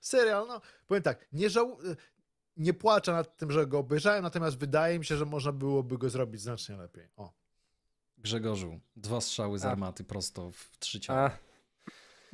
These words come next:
Speaker 3: E, e, no to, tak swoją drogą, Słońce emituje takie promieniowanie, że tam nie, nie jesteśmy w stanie tego w żaden sposób logicznie wykorzystać, także to, to też dla mnie wydawało się z, z czapy kompletnie, ale dla mnie ten serial,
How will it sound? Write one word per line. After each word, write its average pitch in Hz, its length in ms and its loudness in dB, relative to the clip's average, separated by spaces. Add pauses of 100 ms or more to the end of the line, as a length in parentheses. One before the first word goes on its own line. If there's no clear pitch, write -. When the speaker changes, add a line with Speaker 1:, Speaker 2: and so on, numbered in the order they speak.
(180)
Speaker 3:
E, 147 160 2 (300)
e, 147 300 6
no 151 160 2
to, 143 140 -10 (160)
tak 147 240 -4
swoją 147 260 0
drogą, 135 240 2
Słońce 135 640 0
emituje 143 360 -2
takie 139 220 -6
promieniowanie, 135 720 -2
że 123 560 0
tam 123 320 -4 (360)
nie, 139 140 0
nie 151 220 2
jesteśmy 156 420 -2
w - 20 -10
stanie 147 280 0
tego 139 280 0
w 135 40 0
żaden 139 240 0
sposób 131 360 -6
logicznie 131 460 -4
wykorzystać, 123 640 -6
także 120 760 -4
to, 127 160 -2
to 131 140 -4
też 127 280 0
dla 131 180 0
mnie 131 140 -2
wydawało 123 380 -2
się 131 160 -6
z, 117 160 -10
z - 340 -18
czapy 139 280 -2
kompletnie, 135 580 -4
ale 139 260 0
dla 156 220 4
mnie 180 200 0
ten 160 200 -2
serial, 139 520 4